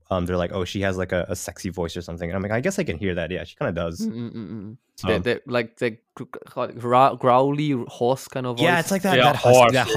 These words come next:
Speaker 3: yeah,
Speaker 1: that
Speaker 3: yeah.
Speaker 1: hus-,
Speaker 3: The
Speaker 1: that
Speaker 3: husky, yeah, yeah,
Speaker 1: husky
Speaker 3: husky
Speaker 1: kinda,
Speaker 3: voice.
Speaker 2: Yeah,
Speaker 1: yeah.
Speaker 2: husky
Speaker 3: Okay,
Speaker 2: voice.
Speaker 3: okay,
Speaker 1: Yeah,
Speaker 3: okay.
Speaker 1: she's got a good voice. I like, I like her, um, Roboco solo, and then after that, probably Toa's,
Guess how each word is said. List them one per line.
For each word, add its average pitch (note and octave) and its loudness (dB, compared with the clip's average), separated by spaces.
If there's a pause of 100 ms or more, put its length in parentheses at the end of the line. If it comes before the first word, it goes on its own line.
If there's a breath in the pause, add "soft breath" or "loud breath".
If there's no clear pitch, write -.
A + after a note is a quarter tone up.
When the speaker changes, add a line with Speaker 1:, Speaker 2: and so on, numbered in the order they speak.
Speaker 3:
yeah, G#2+ 0
Speaker 1:
that B2+ 2
Speaker 3:
yeah. B2 -6
Speaker 1:
hus-, B2 0
Speaker 3:
The A#2+ -4
Speaker 1:
that C#3+ 8
Speaker 3:
husky, C3 2
yeah, C3 8
yeah, B2 6
Speaker 1:
husky C3+ 6
Speaker 3:
husky C#3 4
Speaker 1:
kinda, D3 2
Speaker 3:
voice. B2+ 6
Speaker 2:
Yeah, D3+ 12
Speaker 1:
yeah. D3 10
Speaker 2:
husky D3 6
Speaker 3:
Okay, B2+ 0
Speaker 2:
voice. B2+ 4
Speaker 3:
okay, A#2 4
Speaker 1:
Yeah, B2 6
Speaker 3:
okay. A2 -2
Speaker 1:
she's C3 -2
got E3 4
a E3 4
good C#3 0
voice. G#2+ 2
I A2 2
like, G#2+ 0 (180)
I G2+ 0
like G2 2
her, G#2+ 0
um, F#2 0 (260)
Roboco G2+ 0
solo, F2+ 2
and F#2 0
then F#2 2
after F#2 -4
that, F2 0 (100)
probably G2 -2
Toa's, F#2+ -2